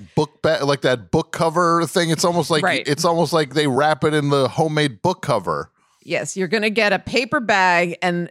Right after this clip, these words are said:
Speaker 2: uh, there's not gonna be tape that keeps it together, but some sort of, like, water-based glue. <laughs>
Speaker 1: Yeah. Brett, write this down, please. We need to get a meeting with Sa-,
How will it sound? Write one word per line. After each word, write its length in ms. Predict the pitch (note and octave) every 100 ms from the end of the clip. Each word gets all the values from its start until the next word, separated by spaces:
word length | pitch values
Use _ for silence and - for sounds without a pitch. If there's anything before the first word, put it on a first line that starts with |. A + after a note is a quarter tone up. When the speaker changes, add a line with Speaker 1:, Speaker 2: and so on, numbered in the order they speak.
| _
Speaker 2:
uh, 380 | F3 E3 D3+ B2+
there's 240 | - F#3 F3+
not 160 | G#3+
gonna 140 | B3 D4
be 260 | C4+ A3 _ -
tape 420 | - D#4+ A#3 -
that 160 | F#3+ -
keeps 260 | G#3 F#3
it 120 | F3 -
together, 420 | E3+ F3 D#3+ D#3+
but 260 | C#3+ -
some 340 | - C#4 D4+ C#4
sort 260 | - B3
of, 180 | A3 F3+ _ _ _ _
like, 340 | E3+ F#3+ E3+
water-based 880 | F3 E3+ G3+ A3 A3+ F#3+ F#3+ F3+ D#3
glue. 540 | D3 E3+ D#3+ C#3 D3+ C#3 -
<laughs> 160 | - C#3
Speaker 1:
Yeah. 220 | A#2 D#2+ _ _ _ _ _ _ _ _
Brett, 200 | - D#3+ -
write 220 | G3 F#3
this 180 | E3 -
down, 320 | - A2+ G2 F#2
please. 440 | A2 G2 F2+ -
We 180 | C3+ E3+
need 220 | F3+ D#3+ C3
to 100 | B2+
get 160 | C3
a 60 | A2+
meeting 420 | A2+ A2+ A2+ A2
with 140 | G2
Sa-, 220 | - B2